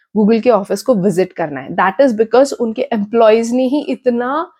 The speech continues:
curiosity create कर दिया है market में कि everybody wants to see that। So you can understand what difference these videos can make। The second point is videos of employee participation is key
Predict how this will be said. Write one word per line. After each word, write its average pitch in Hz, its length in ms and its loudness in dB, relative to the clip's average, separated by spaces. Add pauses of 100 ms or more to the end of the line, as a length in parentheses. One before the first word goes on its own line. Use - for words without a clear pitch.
(300)
curiosity 226 920 2
create 214 540 0
कर 208 160 0
दिया 196 240 0
है 214 120 -4
market 196 460 -8
में 247 140 -2
कि - 220 -10
everybody 208 460 -2
wants 180 260 0
to - 100 -10
see 185 300 -4
that। 160 80 0 (120)
So - 0 -
you 214 180 -4
can 175 240 -4
understand 240 480 0
what 247 160 4 (140)
difference 247 420 0 (160)
these 202 220 -2
videos 175 440 0
can 165 100 -8
make। 160 220 -12 (880)
The 233 160 2
second 320 300 2
point 233 300 4
is 277 160 2
videos 269 400 4
of 233 260 -4
employee 269 300 2 (120)
participation 254 720 0
is 294 140 0
key 262 480 -2